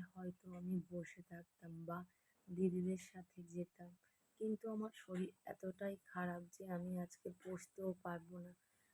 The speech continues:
আর এগুলো দেখতেও পারবো না। এখন থাকতেই আমার শরীরটা কেমন হচ্ছে, মাথা যেন ঘুরছে, যেন মনে হয় একটু শুয়ে পড়লে ভালো হয়। এদিকে দেখো, বৃষ্টিটা একটুও থামছে না, কন্টিনিউ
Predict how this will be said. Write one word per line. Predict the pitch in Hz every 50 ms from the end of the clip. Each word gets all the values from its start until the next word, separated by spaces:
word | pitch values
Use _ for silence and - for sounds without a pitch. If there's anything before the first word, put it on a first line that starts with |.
| _ -
আর | 185
এগুলো | 190 190 185 190 196 190 202 196 175 -
দেখতেও | 185 180 175 - - - - 185 190 190 180 180
পারবো | - 180 175 170 165 165 165 170
না। | 170 175 - _ _ _ - - _ _ - -
এখন | - 185 190 - - 247 247 240 240
থাকতেই | - - 233 226 - - - 214 214 214 208
আমার | 202 190 190 196 196
শরীরটা | 185 - - 190 180 175 - _ - 185 180
কেমন | 180 - 175 170 170 175 180 180 175
হচ্ছে, | 170 175 175 - - - 190 185 180 175
মাথা | 170 170 170 - - 180 180
যেন | 175 185 180 180 180 180 175
ঘুরছে, | 170 - - 170 170 - _ - - - 170 - - _ _ - - - - - -
যেন | 208 226 240 247 254
মনে | 240 233 233 233 226 233
হয় | 240 233 226
একটু | 220 - - 208 202
শুয়ে | - - - 202 190 180 180 180 -
পড়লে | - 180 175 175 175 180 180 180
ভালো | 175 170 165 175 175 180 180 170
হয়। | 160 160 160 156 - _ _ - - - - - - - - -
এদিকে | - 214 - 240 233 240 247 233
দেখো, | 220 226 220 214 - 226 214 196
বৃষ্টিটা | 175 175 202 202 190 - - - 220 214 226 220 - - _
একটুও | 196 196 180 185 - _ - 220 220 220 - -
থামছে | 185 180 185 180 175 180 - - 175
না, | 175 170 - - - - - - - _ _ _ _
কন্টিনিউ | - 208 214 220 220 220 208 196 - - 196 196 196 196 202 202